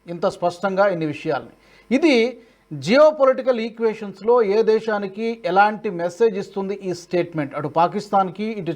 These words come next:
చైనాకి, అలాగే మిగతా ఇతర దేశాలకి, ఇంకా అమెరికాకి? ఈ విషయాన్ని గురించి క్లుప్తంగా మాట్లాడదాం. నాతో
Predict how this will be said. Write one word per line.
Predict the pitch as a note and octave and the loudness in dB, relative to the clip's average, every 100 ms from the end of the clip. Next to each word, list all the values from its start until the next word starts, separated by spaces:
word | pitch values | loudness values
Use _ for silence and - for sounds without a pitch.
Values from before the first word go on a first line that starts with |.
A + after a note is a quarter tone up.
| F3+ | 2
చైనాకి, | E3 F3 E3+ A3 | 2 2 -2 -2
అలాగే | F#3 F3+ | -2 -2
మిగతా | F3+ E3 D#3+ F3+ D#3 - _ _ - | -2 -4 0 0 0 -6 _ _ -4
ఇతర | F3 A3 | 2 2
దేశాలకి, | G3 F3 F3 D#3+ F#3 | 2 0 -2 -4 -4
ఇంకా | G3+ F#3+ - - | 0 0 0 -6
అమెరికాకి? | F3 F3+ E3+ C#3 - - _ _ - | -2 0 0 -6 -8 -20 _ _ -2
ఈ | A3+ | 0
విషయాన్ని | A3 C#4 B3+ G#3+ | 2 4 4 2
గురించి | A3+ G#3+ | -4 -6
క్లుప్తంగా | A3 G3+ G#3+ G3 | -6 -4 0 2
మాట్లాడదాం. | F3+ E3+ F3 E3 B3+ | 2 2 2 2 2
నాతో | A3 F#3 F#3 D#3+ D#3 | 2 0 2 0 0